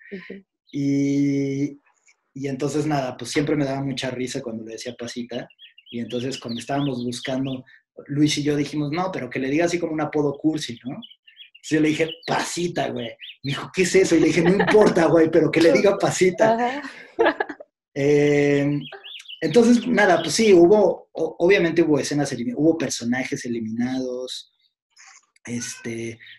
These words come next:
Speaker 2: pues es de repente un proceso de una película, ¿no? Que a veces te tienes que despedir de la idea que tenías,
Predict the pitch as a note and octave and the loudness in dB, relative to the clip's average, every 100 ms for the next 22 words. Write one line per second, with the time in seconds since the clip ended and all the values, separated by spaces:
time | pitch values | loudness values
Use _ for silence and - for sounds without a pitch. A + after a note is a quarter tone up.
0 | _ C#3+ E3+ F3 - D3 D#3 D3 E3 E3+ | _ -6 -2 -2 -4 -2 0 0 0 2
1 | F3 D#3+ C3 D3 C#3+ A#2+ B2 C3 B2+ A2 | 0 -2 -4 -2 -4 -4 -4 -4 -6 -8
2 | A#2+ A2 - B2+ E3 E3 A#2+ A#2 - - | -8 -12 -8 -6 -4 -4 -6 -6 -12 -20
3 | - - A2+ B2+ - - - C#3+ C#3+ C#3 | -20 -12 -8 -8 -8 -6 -4 -2 -4 -6
4 | B2+ B2+ B2+ A#2+ B2+ C#3 C3+ C3 B2 A#2+ | -8 -8 -8 -4 -2 -2 -2 -4 -4 -6
5 | - A2+ - _ _ _ - C#3 C#3 D#3+ | -10 -16 -16 _ _ _ -10 -6 0 4
6 | D#3+ D3+ C#3+ B2+ C3 C3+ C#3+ C#3 - - | 4 2 -2 -2 -2 -2 -2 -2 -4 -10
7 | - | -14